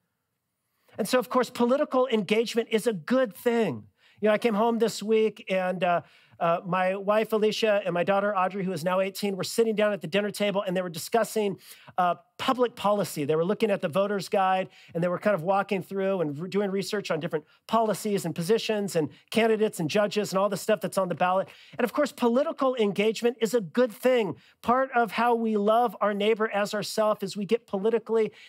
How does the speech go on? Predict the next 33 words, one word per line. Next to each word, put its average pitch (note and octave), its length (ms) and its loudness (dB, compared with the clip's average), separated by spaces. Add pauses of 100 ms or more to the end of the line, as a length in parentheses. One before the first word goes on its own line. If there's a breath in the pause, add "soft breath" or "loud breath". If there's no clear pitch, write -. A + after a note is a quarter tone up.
(100)
engaged G#3+ 640 2
and G3 100 -2
we G3+ 80 0
be F#3+ 160 0
a A#3+ 80 4
good A3 220 0
citizen. F3 640 -4 (760 loud breath)
But A3+ 120 4
what A#3 100 4
happens A#3 480 0
is, A3 200 2
is F#3 160 -4
what G#3+ 320 0 (360 soft breath)
is G#3 140 2
a A3 60 4
good A#3 260 0
thing A3+ 160 2
can G#3+ 160 0
become G#3 300 0
an G3+ 80 -2 (100)
ultimate A3+ 480 0
thing, G3+ 380 0
and G3 100 0
we G#3+ 100 0
feel A#3+ 300 2
like G#3+ 340 0
unless A3 520 2 (120)
our A3+ 300 2
political A3+ 560 0
party G3+ 480 0 (160 loud breath)
has F#3 220 0
power G3+ 680 0 (380 loud breath)
and G#3 160 2